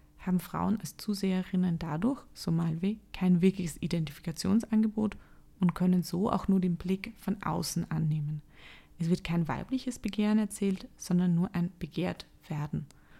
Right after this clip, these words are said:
Und so lernen Frauen auch, statt selbst zu schauen, aktiv zu begehren,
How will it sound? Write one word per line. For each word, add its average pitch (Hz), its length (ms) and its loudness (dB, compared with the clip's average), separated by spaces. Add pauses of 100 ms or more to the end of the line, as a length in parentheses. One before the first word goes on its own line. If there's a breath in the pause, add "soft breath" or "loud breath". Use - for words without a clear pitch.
(160 soft breath)
Und 170 80 0
so 180 60 4
lernen 190 320 4
Frauen 190 440 0
auch, 247 260 -2 (100)
statt - 260 -8
selbst 170 400 -6
zu - 100 -8
schauen, 165 500 -4 (460 soft breath)
aktiv - 500 -6
zu - 120 -10
begehren, 196 480 0